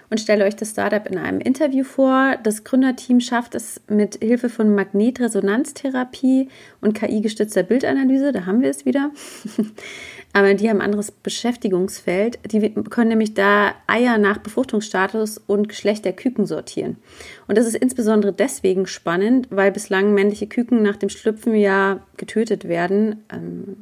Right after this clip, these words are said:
man kennt das Ganze auch unter dem Begriff Kükenschreddern, weil deren Aufzucht, also die Aufzucht der männlichen Küken, wirtschaftlich unrentabel ist. Und ab zwanzig zweiundzwanzig gibt's ein Gesetz, das genau das eben verbietet.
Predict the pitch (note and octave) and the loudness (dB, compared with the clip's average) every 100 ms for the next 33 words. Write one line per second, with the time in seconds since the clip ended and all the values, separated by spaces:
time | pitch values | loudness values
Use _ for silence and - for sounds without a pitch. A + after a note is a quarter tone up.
0 | G3 F3+ F#3+ F#3 - G3 - - - F#3 | -14 -10 -10 -10 -8 -8 -8 -8 -8 -8
1 | F#3 F#3 - G3+ - - - G#3+ - F3+ | -8 -8 -6 -8 -6 -4 -4 -8 -6 -4
2 | G#3 C4+ - - - B3 C#4+ C4 B3+ A3 | -2 -4 -6 -14 0 4 4 4 2 2
3 | C#4 - - C4+ D4 G3+ G3 F#3 A3 A3 | 0 0 0 0 0 -2 -2 2 4 4
4 | G#3+ - A3+ - A#3+ - G3 G#3+ B3 A#3+ | 2 -2 0 0 0 2 4 4 2 -2
5 | G#3+ A#3 A3+ G3+ G#3 G#3 G3 - G3 G3+ | -2 0 2 2 2 -2 -2 0 2 4
6 | F#3+ F#3 E3+ E3 - F3+ - G3+ - - | 2 0 -4 -2 -4 -4 0 0 0 -2
7 | G#3+ - A3 G#3+ - - G#3 B3+ B3 A3 | -4 0 0 0 -4 0 2 2 0 -2
8 | - A3 - - F#3+ F#3 F#3+ C4 - - | -2 -2 -4 -2 0 0 0 -2 -4 -2
9 | G#3 G#3 F#3 F3 G3+ A3 G3 G#3+ - G3 | -2 0 2 4 2 2 -2 -2 -2 -2
10 | F#3 G3 F3+ G#3+ C4 C#4 C4+ C4 | -2 -2 -2 0 0 2 2 -2